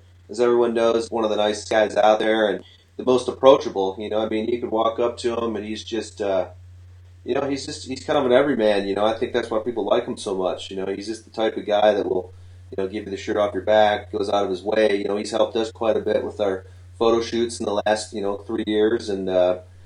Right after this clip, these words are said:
you know, gracious enough to open up his house and let us come down there and shoot photos. So, I mean, the guy's just, everybody was just ecstatic,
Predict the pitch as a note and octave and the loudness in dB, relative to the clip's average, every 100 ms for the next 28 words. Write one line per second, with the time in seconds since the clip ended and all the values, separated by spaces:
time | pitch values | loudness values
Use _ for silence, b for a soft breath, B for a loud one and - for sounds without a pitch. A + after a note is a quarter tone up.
0 | b - A2 - A#2 A#2 A#2 A2 A2 A2 | b -6 -4 0 0 0 -4 0 0 0
1 | A2 A2+ A#2 A2 G#2+ G2 A2+ A#2 - G2+ | 2 2 2 0 -2 0 4 4 2 -4
2 | G#2+ G#2+ - G#2+ G#2+ G#2+ G#2+ G2+ - A2 | -2 -4 -6 -2 0 2 0 -2 -4 -12
3 | - G#2+ G#2 A2 A2+ - - G2 F#2+ G2 | -8 -4 0 2 0 -2 -2 -2 0 -2
4 | G2 A2+ C3 A2 G#2+ G2 - - b b | -2 2 4 4 2 -8 -8 -18 b b
5 | b b b - D#3+ E3+ B2 A#2 G#2+ G2 | b b b -2 4 4 6 6 4 -2
6 | - G#2 - - - - A2 A2 G#2+ | -6 -8 -10 -14 -10 -2 2 2 0